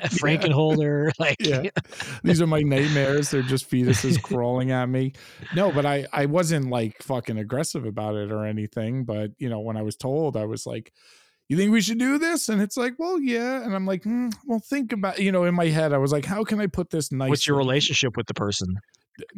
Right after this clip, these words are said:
Speaker 1: A
Speaker 2: deep,
Speaker 1: hookup,
Speaker 2: deep.
Speaker 1: dating?
Speaker 2: No, deep, deep. It was deep. And, uh,
Speaker 1: Like, it's your
Speaker 2: was
Speaker 1: girlfriend then?
Speaker 2: Yeah, yeah, it was my girlfriend. It was, like, ultimately the end of it. And
Speaker 1: Mm.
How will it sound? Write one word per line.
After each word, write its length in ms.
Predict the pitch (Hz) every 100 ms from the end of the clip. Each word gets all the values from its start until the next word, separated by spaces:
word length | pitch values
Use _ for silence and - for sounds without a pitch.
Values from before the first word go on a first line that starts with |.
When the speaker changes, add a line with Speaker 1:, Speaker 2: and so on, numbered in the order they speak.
| 139
Speaker 1:
A 40 |
Speaker 2:
deep, 80 | -
Speaker 1:
hookup, 420 | 156 - 170 160 -
Speaker 2:
deep. 220 | 139 151
Speaker 1:
dating? 300 | 151 170 156 147 -
Speaker 2:
No, 260 | 147 151
deep, 400 | 131 139 131 -
deep. 280 | 139 135 110 _ _ _ _ -
It 80 |
was 180 | 135 135
deep. 300 | 131 135 107 - _ _
And, 340 | 127 120 120 120
uh, 500 | 120 117 113 113 117 - _ _ _
Speaker 1:
Like, 140 | 135 123
it's 100 | 123
your 100 | 143
Speaker 2:
was 80 | 151
Speaker 1:
girlfriend 420 | 156 - 82 78
then? 40 | - _ 160
Speaker 2:
Yeah, 60 | 190
yeah, 120 | 180
it 40 | 151
was 120 | 143
my 100 | 143
girlfriend. 420 | 139 147 139 110
It 40 | 120
was, 120 | 131
like, 160 | 131 135
ultimately 600 | 165 156 151 156 139 139
the 200 | 131 123
end 180 | 139 143
of 100 | 117
it. 160 | 98 - _ _
And 440 | - 127 123 123 117
Speaker 1:
Mm. 240 | 101 104